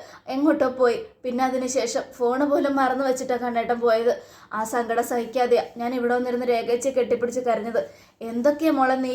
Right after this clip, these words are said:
പറയുന്നേ? എനിക്കൊന്നും വിശ്വസിക്കാൻ പറ്റുന്നില്ല." അതും കണ്ണേട്ടനെ കുറിച്ച് പറയുമ്പോ, "ഞാൻ പറയുന്നത് സത്യം രേഖച്ചി, എനിക്ക് പോലും വിശ്വസിക്കാൻ പറ്റുന്നില്ല. എൻ്റെ ജീവിതത്തിനിടയിലേക്ക് ഇവൾ എന്തിനാ വന്നതെന്ന് എനിക്കൊരു പിടിയും കിട്ടുന്നില്ല. ഇതിന് മാത്രം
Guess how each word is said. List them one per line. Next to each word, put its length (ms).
പറയുന്നേ? 420
എനിക്കൊന്നും 460
വിശ്വസിക്കാൻ 560
പറ്റുന്നില്ല." 420
അതും 280
കണ്ണേട്ടനെ 520
കുറിച്ച് 260
പറയുമ്പോ, 420
"ഞാൻ 180
പറയുന്നത് 460
സത്യം 380
രേഖച്ചി, 460
എനിക്ക് 300
പോലും 300
വിശ്വസിക്കാൻ 580
പറ്റുന്നില്ല. 440
എൻ്റെ 260
ജീവിതത്തിനിടയിലേക്ക് 1000
ഇവൾ 220
എന്തിനാ 320
വന്നതെന്ന് 460
എനിക്കൊരു 420
പിടിയും 340
കിട്ടുന്നില്ല. 440
ഇതിന് 240
മാത്രം 400